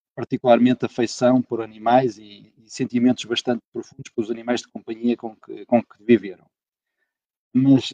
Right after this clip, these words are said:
eh, também outras pessoas, muitas delas têm, eh, amizades profundas por, eh, por vizinhos, por amigos, eh, por familiares mais distantes, não sejam de, de, de primeira linha,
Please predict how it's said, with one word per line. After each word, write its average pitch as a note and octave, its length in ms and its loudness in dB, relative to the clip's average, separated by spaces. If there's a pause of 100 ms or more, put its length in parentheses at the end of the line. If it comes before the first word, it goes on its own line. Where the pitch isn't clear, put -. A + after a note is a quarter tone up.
eh, C#3+ 140 -8 (220)
também C#3 220 0
outras C#3+ 260 0
pessoas, D3+ 400 -8
muitas C#3 320 -4
delas C#3 300 -6
têm, B2 420 -2
eh, A#2+ 800 -4
amizades B2+ 420 4
profundas D3 640 -4
por, B2 300 2
eh, A2+ 180 -2 (140)
por B2 180 2
vizinhos, D#3 460 -4
por A2 180 -8
amigos, D#3 560 -4 (460)
eh, A#2 160 -4
por - 160 -10
familiares A#2+ 560 4
mais - 140 -6
distantes, - 640 -12
não - 60 -20
sejam A2 300 -16
de, A2 160 -14
de, G#2+ 320 -12
de G#2 300 -20 (100)
primeira A2+ 300 -14
linha, C#3 400 -2